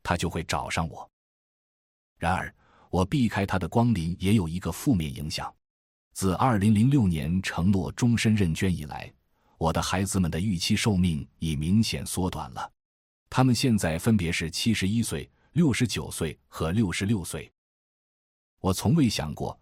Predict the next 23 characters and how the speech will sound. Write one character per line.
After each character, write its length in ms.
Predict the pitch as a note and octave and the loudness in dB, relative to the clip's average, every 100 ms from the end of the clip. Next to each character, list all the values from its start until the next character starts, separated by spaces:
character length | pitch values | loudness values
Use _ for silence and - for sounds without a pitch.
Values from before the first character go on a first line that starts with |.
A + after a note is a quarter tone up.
| _ | _
要 200 | F2+ F#2 | 0 0
建 240 | - A2+ | 2 2
立 100 | E2+ | 2
一 80 | F#2 | -2
个 140 | - | -4
王 240 | E2 E2 A#2+ | -2 0 -2
朝， 340 | - D#2 C#2 - _ _ _ | -2 -8 -10 -14 _ _ _
也 180 | F2 F#2+ | 0 2
未 220 | D3+ G2 | 4 2
曾 180 | F2 F#2 | 0 0
追 180 | G#2 | 2
求 320 | G2 - - - _ | 0 -4 -8 -14 _
任 300 | B2+ B2+ F2 | 0 2 2
何 200 | - D#2+ | -2 -6
超 320 | - A#2 B2 | -4 -2 -2
越 160 | G#2 E2 | -2 -4
子 220 | - G2+ | -2 2
女 180 | A2 D#2 | 2 2
范 220 | - F2+ | -2 -2
围 80 | D#2 | -4
的 100 | D#2 | -10
计 160 | - | -10
划。 300 | D2 D2+ - | -10 -10 -12